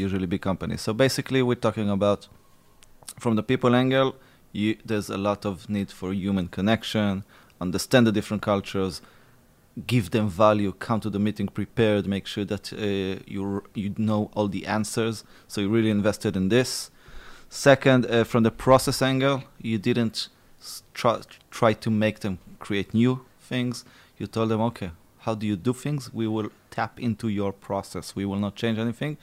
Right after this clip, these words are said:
We will add another layer." So you tapped into their V, to their S D L C, which is the, called the V model, and then you basically add your own checkpoints on top of this, uh, on this process. And this is a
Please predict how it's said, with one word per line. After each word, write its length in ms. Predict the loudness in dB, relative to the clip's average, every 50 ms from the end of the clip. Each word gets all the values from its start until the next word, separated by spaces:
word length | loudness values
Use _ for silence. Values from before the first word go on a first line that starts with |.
| -18 -20 -20 -14 _
We 120 | -2 0 0
will 180 | 0 0 0 2
add 200 | 2 2 4 4
another 280 | 4 2 2 2 2
layer." 480 | 0 0 0 0 0 0 -2 -2 -6 -8 -12 -18 -20 -20 -20 -20 -20
So 200 | -10 -6 -4 -2 -2
you 100 | -2 -2
tapped 300 | 0 0 0 0 0 -2
into 200 | -6 -4 -4 -4
their 160 | -2 -2 -2
V, 240 | -2 -2 -2 -2 -2 -4 -6
to 100 | -6 -4
their 240 | -2 -2 -2 -2 -2
S 140 | -4 -6 -4
D 140 | -4 -4
L 80 | -4 -4
C, 220 | -4 -2 0 0
which 220 | 0 0 -2 -2 -4
is 120 | -4 -4
the, 100 | -4 -6
called 300 | -6 -4 -2 -2 -2 0
the 60 | -2 -2
V 120 | -2 -2
model, 380 | 0 0 0 0 2 2 0 0
and 180 | 0 -2 0
then 160 | 0 0 0 0
you 100 | -2 -2
basically 480 | -4 -6 -6 -6 -8 -10 -8 -10 -6 -2
add 220 | 0 0 0 -2 -6 -16 -20 -20 -20 _ -4
your 200 | -2 -2 0 0 2
own 340 | 4 4 6 4 4 0 -2 _ _ _ _ _ _
checkpoints 500 | 0 2 2 2 2 0 -2 -2 0 -2
on 120 | -4 -4 0
top 260 | 0 0 0 0 -2
of 140 | -12 -10 -6
this, 460 | -4 -4 -4 -4 -6 -10 -12 -12 -14 -12 _
uh, 760 | -6 -4 -2 -2 -2 -4 -4 -4 -6 -6 -8 -8 -10 -10 -10
on 80 | -8 -6
this 160 | -4 -6 -6
process. 580 | -6 -2 0 0 0 0 -2 -6 -6 -6 -6 -6
And 120 | -4 -4
this 140 | -4 -4 -6
is 140 | -6 -6 -6
a 380 | -4 -2 0 0 0 0 -2